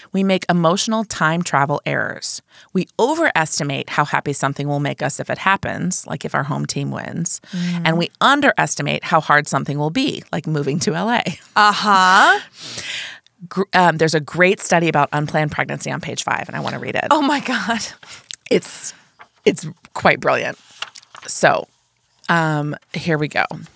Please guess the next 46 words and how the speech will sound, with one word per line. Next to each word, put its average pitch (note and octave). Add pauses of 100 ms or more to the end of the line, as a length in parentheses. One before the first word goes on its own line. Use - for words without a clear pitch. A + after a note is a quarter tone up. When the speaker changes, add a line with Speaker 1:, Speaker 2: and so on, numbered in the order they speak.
(1120)
Speaker 1:
Take, C4
for D4+
example, E3+
the D#3+
study E3
in E3
which C#3+
Mellers E3+
and D#3
her D3+
colleagues, C#3
I D3
don't F3+
know D3
who C#3
that D3
are, -
they F#3+
investigated B3+
women D#3
who D#3+
took -
a G3
pregnancy F3
test -
at -
Planned C#3
Parenthood. - (320)
It's F#3
important F3+
to C4
note F3 (320)
that -
none E3
of G#3
the A3+
women E3
in D3+
this D3+
study C#3
were C#3+
trying C3+
to -
get C#3+
pregnant. -
Speaker 2:
Okay. F3